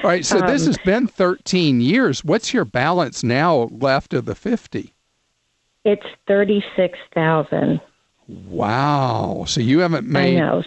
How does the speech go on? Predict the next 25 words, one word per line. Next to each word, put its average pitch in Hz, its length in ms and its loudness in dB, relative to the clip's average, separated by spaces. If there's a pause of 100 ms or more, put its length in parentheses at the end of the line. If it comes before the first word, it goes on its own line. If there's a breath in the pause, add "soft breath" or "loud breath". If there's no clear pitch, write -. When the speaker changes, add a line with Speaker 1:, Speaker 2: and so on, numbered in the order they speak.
Speaker 2:
so 175 140 2
Speaker 1:
I 147 60 0
mean, 131 120 2
this, 151 220 0 (220)
this 143 280 0
is 117 140 0
big 185 380 0
interest. 175 600 0
You're 131 140 0
making 131 580 0 (540)
payments 175 520 2
to 156 100 -4
it, 151 340 2
and 127 480 0
you're 135 180 0
really 151 360 2
not 139 380 2 (560)
that 139 360 -2
far 135 300 2
along 131 480 0
with 123 140 0
the 135 80 -4
balance. - 800 -4 (920 loud breath)
Speaker 2:
Exactly, 160 840 -2
exactly. 170 840 0